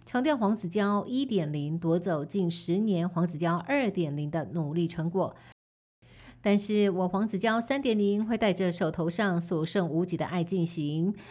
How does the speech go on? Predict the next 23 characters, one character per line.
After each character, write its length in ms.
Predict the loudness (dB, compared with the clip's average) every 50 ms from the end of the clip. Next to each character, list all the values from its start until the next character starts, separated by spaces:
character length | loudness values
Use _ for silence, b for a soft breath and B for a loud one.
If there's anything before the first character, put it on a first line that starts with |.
| B B 0
不 80 | 2
过 180 | 4 6 4 4
这 160 | 4 2 0
段 280 | 0 2 2 2 2 2
文 240 | 2 2 2 2 0
章 400 | 2 2 2 2 0 0 0 0
也 100 | 0 0
被 180 | 2 0 0
解 160 | 0 0 0
读 200 | -2 0 -2 -4
成 340 | -2 -2 -2 -2 -2 -2 -2
黄 220 | -2 0 0 0 0
子 120 | 0 -2
佼 320 | -2 0 0 2 2 0
有 280 | 0 0 0 0 0 0
意 180 | 0 0 0 0
复 180 | 0 -2 -2
出， 320 | -2 -2 -2 -2 0 -2 -4 B B B B B 0
针 140 | 0 2
对 240 | 4 6 4 4 4
这 160 | 2 2 0
件 180 | 0 0 0 0
事， 240 | 0 0 2 2